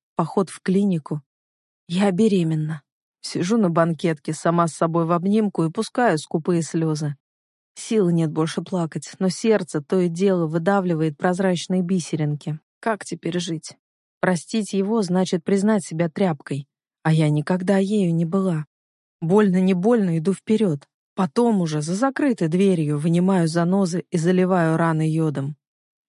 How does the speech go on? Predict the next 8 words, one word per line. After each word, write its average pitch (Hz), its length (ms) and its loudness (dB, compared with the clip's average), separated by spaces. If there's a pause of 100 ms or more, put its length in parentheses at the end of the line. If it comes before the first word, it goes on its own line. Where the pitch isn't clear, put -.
(200)
Беременна. 143 680 -2 (600)
Срок 208 540 -4
пять 185 240 -4
недель. 147 480 -4 (800)
Заключение 185 800 0
неопровержимо. 175 1040 0 (360)
Судейский 175 640 -2
молоточек 175 720 0